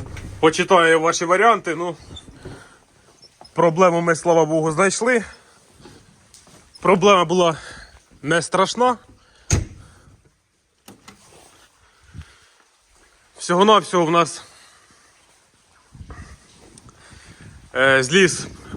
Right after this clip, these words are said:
патрубок біля турбіни отут. Трошки його зажувало,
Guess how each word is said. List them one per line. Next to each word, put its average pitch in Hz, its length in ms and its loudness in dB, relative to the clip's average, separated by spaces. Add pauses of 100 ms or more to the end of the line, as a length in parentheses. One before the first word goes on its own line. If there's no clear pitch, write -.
(120)
патрубок 170 560 0 (420)
біля 151 400 0 (140)
турбіни 160 440 -2
отут. 139 380 -6 (640)
Трошки 170 340 2
його 160 220 6
зажувало, 185 680 2